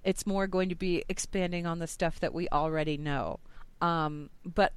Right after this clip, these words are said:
I definitely, obviously, the Third War is going to be a big part of it. And then I think probably, didn't, I wanna say that they said something on Twitter about how they were going through, it was gonna go into World of Warcraft. It wasn't just going to be Warcraft Three.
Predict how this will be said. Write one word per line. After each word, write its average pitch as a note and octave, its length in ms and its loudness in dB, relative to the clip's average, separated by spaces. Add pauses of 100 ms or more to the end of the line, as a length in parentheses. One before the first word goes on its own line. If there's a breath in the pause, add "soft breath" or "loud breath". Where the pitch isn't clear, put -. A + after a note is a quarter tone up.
I E3+ 120 6
definitely, G3 560 2
obviously, F3+ 480 0
the D#3 80 0
Third F3 280 -2
War E3 220 -2
is D#3 120 -4
going D#3+ 160 -2
to D#3+ 60 -6
be D#3 220 -4
a - 60 -2
big D#3 320 -2
part D#3 300 -2
of D3 80 -6
it. - 240 -6 (400)
And F3 120 -2
then E3+ 100 2
I E3+ 100 2
think G3 280 0 (240)
probably, G3 760 0 (400)
didn't, - 320 0 (520 loud breath)
I B3+ 120 -4
wanna A4 260 -2
say E4+ 300 2
that D4+ 160 -4
they A#3 120 2
said G#3+ 240 -2
something G#3+ 300 0
on G3 120 2
Twitter F#3 340 -2
about E3 240 -2
how F3+ 120 -2
they E3 140 -2
were E3 140 -4
going E3 320 -2
through, D#3+ 440 -4 (400)
it F3+ 100 4
was E3+ 140 2
gonna F3+ 160 2
go E3+ 200 2
into F3 240 -2
World D3+ 240 -4
of D#3 60 -2
Warcraft. - 520 -2
It D#3+ 120 2
wasn't F3 340 0
just D#3+ 280 0
going D#3+ 220 -2
to D3+ 60 -4
be D3 240 -2
Warcraft - 440 -2
Three. E2+ 300 -4